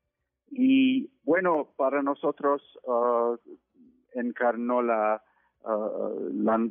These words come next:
toda la nación, era un símbolo de nuestra historia, de la continuidad también. Así que, ah, para nosotros ha sido una gran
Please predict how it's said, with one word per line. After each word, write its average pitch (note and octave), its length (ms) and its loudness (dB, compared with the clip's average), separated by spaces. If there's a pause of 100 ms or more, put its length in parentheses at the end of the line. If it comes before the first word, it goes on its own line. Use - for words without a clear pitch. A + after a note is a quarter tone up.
toda A2+ 260 2
la A2+ 160 -2
nación, A2 720 -2
era G#2 240 0
un G#2 200 -8 (140)
símbolo G#2 680 0 (220)
de G2+ 100 -8
nuestra G#2 460 -2
historia, G#2 720 -2
de F#2+ 160 0
la F#2+ 140 0
continuidad F#2+ 880 -2
también. F#2+ 480 -4
Así F#2+ 220 -10
que, F#2 260 -2 (460)
ah, F#2+ 160 0
para G#2 340 -4
nosotros G#2 720 -4 (180)
ha F#2+ 160 -4 (100)
sido G2 200 -2
una F#2+ 220 -2
gran G2+ 420 -2